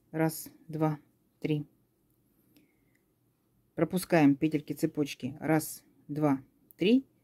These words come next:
В четвертую вяжем столбик без накида. Еще раз. Раз, два, три. Пропускаем раз, два, три. И в четвертую вяжем столбик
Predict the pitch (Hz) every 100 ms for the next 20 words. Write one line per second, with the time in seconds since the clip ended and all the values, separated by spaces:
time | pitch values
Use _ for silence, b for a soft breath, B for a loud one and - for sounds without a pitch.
0 | _ - 151 180 233 240 208 175 160 147
1 | - 190 208 214 _ _ - 147 165 -
2 | _ 147 156 - 131 123 - _ _ _
3 | _ _ _ _ _ _ _ _ _ _
4 | _ _ _ _ _ _ _ _ _ _
5 | _ _ _ _ _ _ _ _ _ _
6 | _ _ _ - 151 156 170 - - _
7 | - 165 160 - - _ 147 151 139 139
8 | _ _ _ - 208 277 - _ _ _
9 | _ _ _ _ _ _ _ 165 165 165
10 | - 151 143 160 151 - - _ 143 151
11 | 139 135 _ _ _ 185 254 302 b b
12 | b _ 160 - 147 214 233 208 160 170
13 | 170 151 - 185 185 175